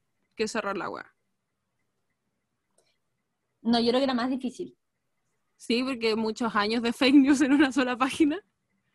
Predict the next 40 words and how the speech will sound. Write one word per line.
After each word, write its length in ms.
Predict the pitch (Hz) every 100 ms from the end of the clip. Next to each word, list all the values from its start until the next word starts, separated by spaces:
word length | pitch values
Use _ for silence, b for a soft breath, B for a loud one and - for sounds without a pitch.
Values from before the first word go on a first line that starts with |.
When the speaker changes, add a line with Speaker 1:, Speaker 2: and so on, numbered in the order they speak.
| _
Speaker 2:
Sí. 280 | 262 240 - _ _ _ _ _
Speaker 1:
Ya, 260 | 185 190 190
igual 180 | 185 240
Speaker 2:
Y 60 |
Speaker 1:
puede 140 | 220 233
Speaker 2:
porque 100 | 240
Speaker 1:
ser. 40 |
Speaker 2:
aparte, 520 | 233 262 262 311 294 - -
eh, 260 | 226 226 220
se, 320 | - 240 233
se 160 | - 226
perdería 400 | 226 220 220 294
la 80 | 302
esencia 360 | 262 285 294
de 40 | 302
la 120 | 247
página, 340 | 285 - 226
porque 200 | 202 -
cualquier 280 | 208 220 262
persona 320 | 294 277 302
puede 160 | 285 294
responder, 500 | 302 - 220 208 247
esa 180 | 240 247
es 40 | 294
la 60 |
esencia 300 | 285 294 294
de 40 | 294
la 80 | 285
página. 320 | 285 220 180 _ _ _
Y 140 | - 214
se 80 | 269
arma 180 | 269 262
un 60 |
foro 320 | 247 262 262 269
y 80 |
todos 240 | 254 262 285
hablan, 320 | 320 262 202
¿cachai? 260 | 180 - 220
No 100 | 226
podí 300 | 226 254